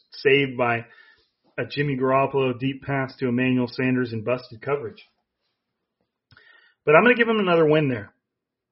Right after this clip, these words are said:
I still think the forty-niners are quite a bit better than the Rams. So now you're looking at six and oh. Am I being overly optimistic? Am I being unrealistic? I don't think so. I mean, if, if, if it's not six and oh, maybe,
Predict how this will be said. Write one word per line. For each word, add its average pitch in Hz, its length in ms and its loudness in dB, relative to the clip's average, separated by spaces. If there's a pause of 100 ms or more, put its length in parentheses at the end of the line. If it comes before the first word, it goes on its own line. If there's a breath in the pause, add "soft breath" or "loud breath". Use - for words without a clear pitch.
(340)
I - 40 -20 (160)
still 143 200 8
think 139 180 -4
the 123 60 -12
forty-niners 123 560 -2
are 113 40 -8
quite 120 300 -2
a 117 40 -6
bit 117 160 -4
better 117 160 0
than 117 120 -6
the 110 80 -8
Rams. 101 440 -10 (1400)
So - 140 -10
now 123 120 0
you're 151 140 2
looking 180 220 0
at 160 140 -6
six - 240 -4
and 151 100 -2
oh. 147 240 -2 (220)
Am 120 120 -4
I 117 100 0
being 143 420 -2
overly 151 380 8
optimistic? 143 680 0
Am 123 100 -4
I 113 80 -2
being 139 380 -6
unrealistic? 139 800 0
I 123 60 -2
don't 131 160 0
think 151 160 0
so. 104 260 -10 (1400)
I 135 40 0
mean, 151 200 4
if, 139 60 -6
if, 139 220 -2
if 131 240 -6
it's 131 200 -6
not 151 260 2
six 185 260 -6
and 165 100 -4
oh, 180 140 -4
maybe, 151 380 -10